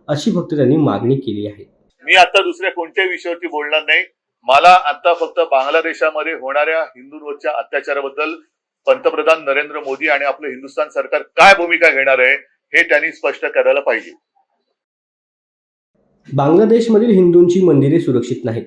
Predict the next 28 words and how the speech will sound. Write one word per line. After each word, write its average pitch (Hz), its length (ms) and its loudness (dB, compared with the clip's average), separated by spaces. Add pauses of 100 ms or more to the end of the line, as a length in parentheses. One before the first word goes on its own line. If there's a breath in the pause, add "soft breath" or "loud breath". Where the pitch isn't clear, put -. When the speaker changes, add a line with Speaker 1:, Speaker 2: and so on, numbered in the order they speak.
(160)
Speaker 1:
तशीच 143 400 0
मुंबईमध्ये 160 580 4
देखील 185 260 2
मंदिरे 139 400 2
सुरक्षित 120 460 -6
नाहीत. 117 220 -8 (340 soft breath)
भारतीय 139 360 0
जनता 185 320 0
पक्षाचे 156 880 -2
आणि 156 320 2
पंतप्रधान 160 500 2
नरेंद्र 185 360 4
मोदींचे 170 420 4
हिंदुत्व 160 640 2
फक्त 147 120 -4
निवडणुकीपुरतेच 185 1040 2
आहे 165 180 -2
का, 170 160 -4
असा 117 300 -6
प्रश्न 147 420 -4 (140)
आज 135 200 -4 (340 soft breath)
पत्रकार 220 460 0
परिषदेमध्ये 147 600 2
उद्धव 151 360 0
ठाकरे 131 320 -4
यांनी 127 160 2
उपस्थित 117 420 -2 (100)
केला. 104 180 -10